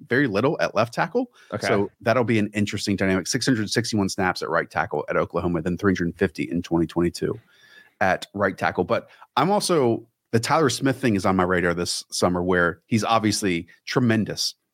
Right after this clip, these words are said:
Speaker 1: at guard, but has played tackle in the past. And I do wonder if they just view that as a more premier position to move him outside to that spot too.
Speaker 2: Mm-hmm. Yeah, I think it's a g-, good theory. Late in the first round, it's a bunch of tackles. I think the reason why is all those teams have good quarterbacks.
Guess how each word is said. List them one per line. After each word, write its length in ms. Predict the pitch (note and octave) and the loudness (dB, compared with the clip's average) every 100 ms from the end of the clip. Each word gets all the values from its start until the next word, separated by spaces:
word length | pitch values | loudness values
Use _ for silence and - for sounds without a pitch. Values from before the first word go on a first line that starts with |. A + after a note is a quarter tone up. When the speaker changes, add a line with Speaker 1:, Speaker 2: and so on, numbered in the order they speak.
| _ _ | _ _
Speaker 1:
at 120 | G2 D#2+ | -4 0
guard, 360 | F#2 G2 C#3 - _ - G#2+ | 0 2 0 -8 _ -10 -2
but 380 | G#2+ G2+ - _ _ _ _ _ _ | 0 0 -4 _ _ _ _ _ _
has 200 | A2+ G2+ | -2 -2
played 220 | - G2+ | 0 -2
tackle 260 | - F#2+ F#2+ | 0 -2 0
in 60 | |
the 80 | F2+ | -4
past. 380 | G#2 G2+ G#2+ - | 0 0 0 -4
And 80 | G2+ | -4
I 60 | F#2 | -2
do 160 | G2+ | 0
wonder 180 | F#2+ F#2+ | 0 -2
if 80 | F#2 | 0
they 100 | F#2+ | -2
just 320 | F2+ - - - _ _ - | -2 -4 -8 -12 _ _ -16
view 200 | G2+ G#2 | -2 0
that 260 | G2 G2+ - | 2 0 0
as 140 | G#2 F#2 | -2 0
a 40 | |
more 200 | F2+ F2+ | 0 0
premier 340 | E2+ - F#2 F2 | -2 -2 0 -2
position 420 | G2 F#2+ - F#2+ | -2 -2 -2 -4
to 80 | E2+ | -4
move 280 | E2+ E2+ | -4 -2
him 100 | E2 | -2
outside 540 | E2 F2 - E2 D#2+ D#2+ _ _ | 0 0 0 0 0 -2 _ _
to 80 | - | -6
that 180 | E2+ - | -6 -4
spot 260 | - - | -6 -8
too. 160 | - - - | -8 -16 -12
Speaker 2:
Mm-hmm. 280 | G#2+ F#2+ D#2+ _ | -8 -8 -10 _
Yeah, 160 | B2 A#2 | -2 0
I 100 | A#2 | 2
think 180 | D3+ C3+ | 0 0
it's 120 | B2 | -2
a 60 | B2 | -2
g-, 160 | A#2 - | -4 -2
good 160 | D3 D3 | -2 -2
theory. 320 | D3 D3 G#2+ | 0 2 2
Late 340 | F#2+ B2+ B2 - _ _ | 2 0 0 -8 _ _
in 80 | A#2 | -8
the 60 | G#2+ | -6
first 320 | - A2+ - | 0 -2 0
round, 180 | G#2+ A2+ | 0 0
it's 80 | G#2+ | -2
a 60 | |
bunch 180 | F#2+ G2+ | -4 -6
of 60 | - | -4
tackles. 340 | G2 G#2 A2 | -2 0 0
I 60 | G#2+ | 0
think 120 | G#2 | -2
the 60 | |
reason 240 | G#2 G2+ G2+ | 0 0 0
why 160 | F#2+ | 0
is 160 | A2 G#2+ - | 0 -4 -4
all 160 | G#2+ G#2+ | 0 2
those 240 | A2 A#2+ | 2 0
teams 320 | - B2 B2+ | -2 -4 -4
have 180 | - G2+ | -4 -2
good 140 | A2 G2+ | -2 -2
quarterbacks. 600 | A2 G#2+ - - - | 0 0 -2 -10 -12